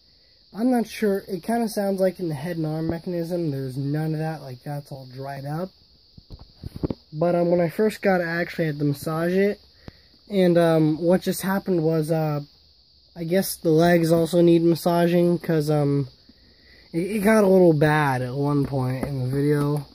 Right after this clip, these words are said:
But I, but I guess I should have massaged it, the, the gears before I did the review.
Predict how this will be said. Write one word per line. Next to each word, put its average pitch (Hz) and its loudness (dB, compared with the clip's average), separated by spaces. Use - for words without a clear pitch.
But 165 -2
I, 160 2
but 160 -2
I 160 2
guess 170 2
I 165 4
should 160 0
have 151 2
massaged 151 0
it, 165 2
the, 147 -4
the 127 -4
gears 151 2
before 147 -2
I - 2
did 156 -4
the 147 0
review. 170 0